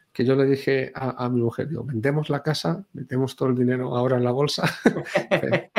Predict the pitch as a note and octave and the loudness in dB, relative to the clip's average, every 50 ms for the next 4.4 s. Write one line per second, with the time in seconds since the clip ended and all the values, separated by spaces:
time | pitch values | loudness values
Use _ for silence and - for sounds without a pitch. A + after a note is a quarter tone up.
0 | - - D3 C#3+ C#3 C3 - - - - - - - - - - _ _ _ _ | 0 2 2 2 2 0 -4 -10 -16 -16 -14 -14 -14 -14 -16 -18 _ _ _ _
1 | - E3 D3+ D3 E3+ F3 F#3 F3 D#3 - - C#3 A#2+ - - - - - - - | 2 4 4 6 4 4 6 4 4 4 2 -2 -4 -2 -2 -2 -2 -2 -4 -4
2 | - B3+ B3 A#3 A#3 - - F#3+ D#3+ D#3 - A3 - - - G3 F3 E3 E3+ E3+ | -2 0 0 0 0 0 2 2 4 4 4 2 2 2 2 2 4 4 4 4
3 | E3 E3 D3 B2+ B2 - - A#2+ A#2 A#2 C3 C#3+ C#3+ C3 A#2+ A#2+ B2 B2 A#2+ A#2+ | 4 2 0 -4 -6 -6 -4 -2 0 0 2 2 2 2 0 0 0 0 0 0
4 | A#2+ A#2+ - - F3 D#3+ E3 - | 0 -2 0 0 0 -2 -2 -4